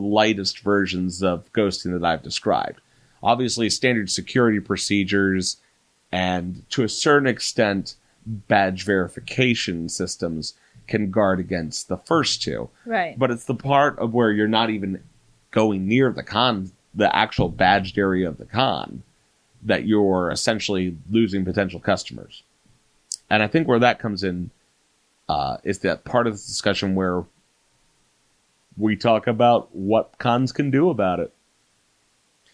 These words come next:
Speaker 1: In my mind, the most important thing is to, all right, I'm not going to, I don't want to victim blame here. Not going to.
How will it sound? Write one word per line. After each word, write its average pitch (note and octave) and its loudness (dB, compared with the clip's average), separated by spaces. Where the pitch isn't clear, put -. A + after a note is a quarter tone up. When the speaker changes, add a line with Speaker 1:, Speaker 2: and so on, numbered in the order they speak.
Speaker 1:
In A2+ 2
my C3 6
mind, B2+ 2
the A#2 0
most A#2+ 2
important A2+ 0
thing C#3+ 2
is A2+ 0
to, G2+ 0
all A#2+ 4
right, - 4
I'm A#2 4
not C3+ 4
going C3 2
to, A#2+ -4
I A#2+ 4
don't C3+ 4
want C3+ 2
to C#3+ 0
victim C#3 0
blame G#2+ 2
here. G2 0
Not A2+ 2
going C3 2
to. - -6